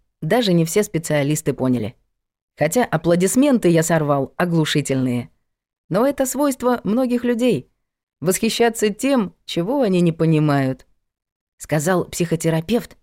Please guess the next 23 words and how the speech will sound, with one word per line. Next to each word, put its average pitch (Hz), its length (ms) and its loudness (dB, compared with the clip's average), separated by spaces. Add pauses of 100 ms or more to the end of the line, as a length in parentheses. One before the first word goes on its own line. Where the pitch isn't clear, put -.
(160)
и 180 100 -2
предложил: 143 600 -6 (760)
«Может, 175 360 0
поближе 185 440 2
к 175 60 -2
окну 202 260 0
сядем? 131 400 -2 (760)
Долго 208 360 0
все 208 200 -2
перетаскивать 202 640 0
придется». 151 560 -4 (720)
«У 143 80 0
тебя 170 320 0
окно 214 300 2
новое», 131 500 -2 (540)
заметил 160 480 0
гость. 131 420 -8 (640)
«Так 202 200 0
я 254 100 2
хотел 247 440 0
на 226 160 0
кухне 214 360 0
поменять 185 540 0